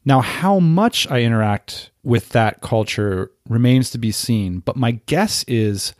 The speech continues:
I could potentially attempt to limit it, because it does seem like Europe's, like, living in many ways on the fat of the past. And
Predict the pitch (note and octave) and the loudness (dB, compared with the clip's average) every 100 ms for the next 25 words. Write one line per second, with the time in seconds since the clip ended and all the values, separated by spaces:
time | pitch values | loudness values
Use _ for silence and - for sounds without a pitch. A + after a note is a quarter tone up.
0 | _ _ - B2+ E3 C#3 C#3+ C3 B2+ C3 | _ _ -4 -2 -2 -2 -2 0 -2 -2
1 | A#2 G#2+ - G#2 - G#2+ F#2 F#2 - - | -2 -2 -4 -6 -6 -6 -6 -6 -8 -12
2 | _ _ - C3+ D3+ D#3+ A#2+ - C#3+ F#3+ | _ _ -8 0 2 2 0 -2 0 2
3 | F#3+ F#3 - - D3+ C#3 A2+ G#2 G2+ G#2 | 2 0 -4 -4 -2 0 0 -4 -6 -10
4 | - _ A#2+ A2 G#2+ - - - _ _ | -16 _ -2 0 0 -4 -16 -18 _ _
5 | D#3+ C#3 G3+ - G3 E3+ A#2+ A#2 C#3 E3 | 0 4 4 2 -2 0 0 2 2 2
6 | E3 D#3+ - C#3+ C#3+ G3 G3+ E3 D3+ C#3 | 0 0 -2 0 2 2 0 0 0 -2
7 | - A2+ B2 A#2 - - F2+ E2+ - - | -2 -2 -2 -4 -8 -8 -8 -8 -14 -20
8 | - _ _ _ C#3+ D3+ C#3 | -20 _ _ _ 0 2 0